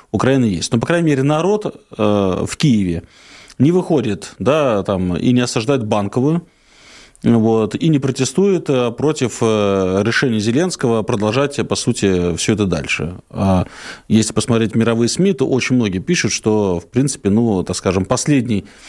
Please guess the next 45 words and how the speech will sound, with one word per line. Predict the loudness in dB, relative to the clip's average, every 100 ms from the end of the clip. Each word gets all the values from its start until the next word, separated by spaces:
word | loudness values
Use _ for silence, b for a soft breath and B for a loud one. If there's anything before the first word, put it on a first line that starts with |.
| B B
оплот, | -2 2 2 0 -4 B B B _
э, | 0 2 2 0
в |
общем, | 0 0 -2 -2
э, | -2
в-, | 0 0 0 2
м, | 2 0 0
боевых | 0 2 0
действий — | 0 -2 -2
это | -2
Зеленский, | -2 0 -2 -6 -6
что | -2
в | 0
него | 2 0
всё | 0 -2
упирается. | -2 -2 -4 -8 -12 -16
Что | -6 -2
на |
самом | 0 0
деле, | 0 0
если | 0
бы | 0
он | 2
не, | 2 0
там, | 0 2
не | 2
упирался, | 2 0 0 -4
то | -4 -2 0
уже | 0
давно | 0 0
было | 0
бы | 0 0
там | -2 -2 -4 -6
подписано | -4 -2 0 2
мирное | 2 0
соглашение. | 0 0 -2 -4 -8 -12 B B
Что | -2 2
он, | 2
э, | -2 -6 -4
против | 0 0 0 -6
этого. | -6 -6 -8 B B B B B B B B
Но | 2 2
народ | 2 0 0 0
не | 0 0
хочет. | 0 0 -2 -6